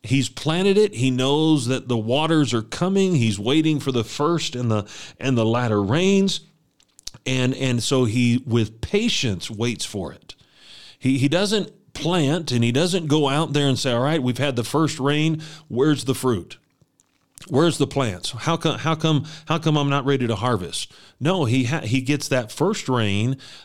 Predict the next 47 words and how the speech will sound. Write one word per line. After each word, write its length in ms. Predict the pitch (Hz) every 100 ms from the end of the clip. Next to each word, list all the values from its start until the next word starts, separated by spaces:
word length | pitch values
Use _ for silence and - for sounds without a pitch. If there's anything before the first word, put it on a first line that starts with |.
| _
and, 160 | 120 127
and 200 | 131 120
that 280 | 127 156 -
causes 580 | - 156 143 135 123 110
the 100 | 120
seed 380 | - 151 151 123
to 80 |
germinate, 580 | 117 101 160 180 127 107
and 100 | 107
that 160 | 113 104
causes 460 | 147 151 127 123
seed 280 | 110 135 135
to 60 | 117
grow. 440 | 110 151 165 113 - - -
But 160 | 131 143
he's 220 | 139 110
waiting 480 | 113 165 156 151 120
as 220 | 131 107
well 340 | 110 170 170
for 180 | - 135
the 100 | 120
latter 420 | 120 131 170 175
rain, 440 | 127 120 113 123 117
which 220 | 127 139
is 180 | 127 110
that 220 | 123 123
rain 400 | 110 127 147 139
that 120 | 127
is 160 | 120 98
right 260 | 120 131
before 600 | 127 120 - 135 131 120 113 - -
the 120 | 120 117
time 320 | - 123 107
of 140 | 107
harvest. 840 | - 170 147 110 - - - - _ _ _ _ _ - - -
And 120 | 143
so 160 | 139 160
he 80 | 147
says 220 | 156 135
he 80 | 147
has 240 | 139 113
long 500 | 117 135 156 160 160
patience 640 | 156 156 175 - 135 113 -
for 300 | 113 101 90
it. 80 | -
And 200 | 117 113
so 280 | 143 131